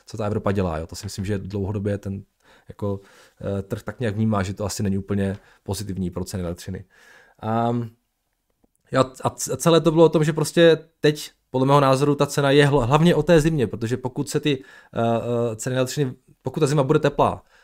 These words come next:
a ty ceny elektřiny se vrátí k nějakým normálním úrovním, tak já tam nevidím nějaký velký upside prostě,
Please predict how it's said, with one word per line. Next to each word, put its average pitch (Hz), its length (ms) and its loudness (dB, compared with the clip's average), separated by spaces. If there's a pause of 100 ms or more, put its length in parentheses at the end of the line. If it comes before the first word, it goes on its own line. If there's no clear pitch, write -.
(100)
a - 80 -14
ty 117 120 -6
ceny 123 240 -2
elektřiny 120 320 -2
se 131 120 -2
vrátí 120 300 0
k 131 40 -4
nějakým 127 260 -2
normálním 127 360 0
úrovním, 120 300 0
tak - 200 -8
já 120 100 -2
tam 127 100 0
nevidím 123 280 -2
nějaký 120 280 -2
velký 120 220 -2
upside 92 260 -2
prostě, - 380 -14